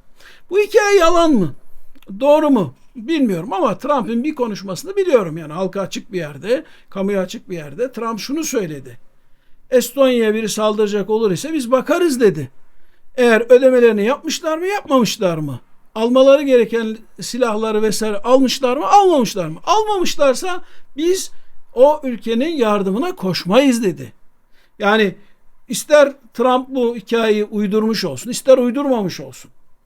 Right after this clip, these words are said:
Adam söylediği şey kendi ilkesini açıklamak. Dolayısıyla da Trump'ın ilkesi nato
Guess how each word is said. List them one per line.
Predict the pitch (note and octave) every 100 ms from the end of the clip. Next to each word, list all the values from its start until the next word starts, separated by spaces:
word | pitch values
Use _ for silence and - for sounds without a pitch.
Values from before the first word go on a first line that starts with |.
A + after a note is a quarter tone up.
| _ _ _ -
Adam | F#3+ E3 A#3 B3
söylediği | - G#3+ G#3+ G#3 G#3 F#3+
şey | G3+ D4 D4 - - _
kendi | G3 G#3 C#4+
ilkesini | E4 A#3+ G#3+ B3 - G4+
açıklamak. | G4 - B3 G#3 D3 A#2 - _ - - -
Dolayısıyla | G#3 A#3 C#4+ A3+ G4 F4 A#3
da | A#3 F#4 -
Trump'ın | - D4 C4+ G3 F#3+
ilkesi | F3 G#3+ F#3+ F3 - C#4+ F4+ D#4+ - - -
nato | A#3+ C#4+ B3 G#3+ D#3+